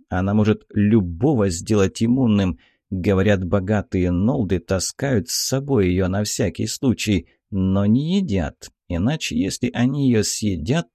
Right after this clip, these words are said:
то становятся как мы". Домой они уже вернуться не могут, умирают без местной атмосферы. Белая?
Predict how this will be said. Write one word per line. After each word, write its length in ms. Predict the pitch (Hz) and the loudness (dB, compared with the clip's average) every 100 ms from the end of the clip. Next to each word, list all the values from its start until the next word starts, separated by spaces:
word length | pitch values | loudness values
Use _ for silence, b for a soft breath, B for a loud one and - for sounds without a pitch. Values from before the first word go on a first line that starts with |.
| _ | _
то 120 | - | -6
становятся 840 | - - - - 87 139 - - 127 | -6 -6 -4 -2 -2 -2 -4 -2 0
как 340 | - 120 - | 0 0 -2
мы". 360 | 151 175 95 b b b _ | -4 0 0 b b b _
Домой 480 | 101 92 98 117 151 | -6 0 2 2 0
они 240 | - 98 98 | 0 0 0
уже 260 | 95 110 | 2 2
вернуться 680 | 95 98 92 127 - - 127 | 2 2 0 -4 -4 -4 -2
не 180 | 135 147 | 0 2
могут, 640 | 120 110 104 101 - - - _ - | 4 4 2 0 -4 -12 -20 _ -4
умирают 720 | 139 185 233 233 85 - - | -2 -2 -2 0 -2 -4 -10
без 420 | 80 82 113 95 | -6 0 0 0
местной 540 | 143 107 - - 92 | -2 -2 -2 -4 -2
атмосферы. 880 | 90 - 104 104 - - 95 87 - _ _ _ _ _ _ _ | -2 -2 0 0 -2 0 0 0 -6 _ _ _ _ _ _ _
Белая? 760 | - 82 80 104 135 110 76 - | -6 -4 2 2 2 0 -2 -6